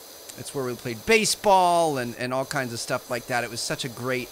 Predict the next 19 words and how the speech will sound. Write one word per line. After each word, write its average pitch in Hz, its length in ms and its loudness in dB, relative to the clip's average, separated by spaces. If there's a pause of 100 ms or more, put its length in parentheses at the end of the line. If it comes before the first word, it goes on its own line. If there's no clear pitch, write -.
(140)
like, 113 180 -10
park 135 320 -2
right 127 220 -2
next 127 280 -6
to 131 120 -8
a 113 60 -6
school. 131 320 -6
It 107 60 -6
was 110 100 -8
just 131 160 -8
a 147 40 -6
really 127 220 -6
cool 127 180 -6
place 127 280 -6
to - 80 -10
grow 120 200 -2
up 117 160 0
'cause 113 160 -8
everyone 117 440 -6